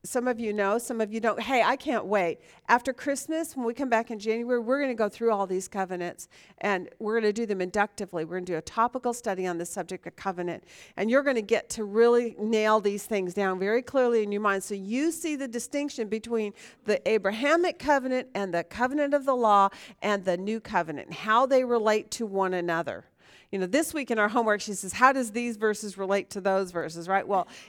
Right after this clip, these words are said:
in that study, we're gonna see how did these different covenants relate to one another and what was the function and purpose of them. I found, however, it intriguing in my thinking as I was evaluating what we were looking at here, where Paul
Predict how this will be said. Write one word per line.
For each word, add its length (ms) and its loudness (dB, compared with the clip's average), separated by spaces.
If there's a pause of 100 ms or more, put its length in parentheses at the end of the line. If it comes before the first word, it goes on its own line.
in 220 8
that 260 8
study, 300 6
we're 160 6
gonna 180 6
see 240 0
how 220 4
did 120 -2
these 200 -6
different 280 -4
covenants 520 -2
relate 340 2
to 80 -8
one 160 0
another 240 0
and 80 0
what 120 0
was 160 -2
the 100 -2
function 400 -6
and 100 -6
purpose 420 -6
of 160 -2
them. 200 -10 (960)
I 340 8
found, 360 2
however, 580 2
it 180 0
intriguing 840 -4
in 160 -4
my 160 0
thinking 500 -2
as 120 -4
I 80 0
was 140 -2
evaluating 960 2
what 280 0
we 100 -2
were 160 0
looking 380 2
at 60 -6
here, 180 -4
where 220 -2
Paul 720 4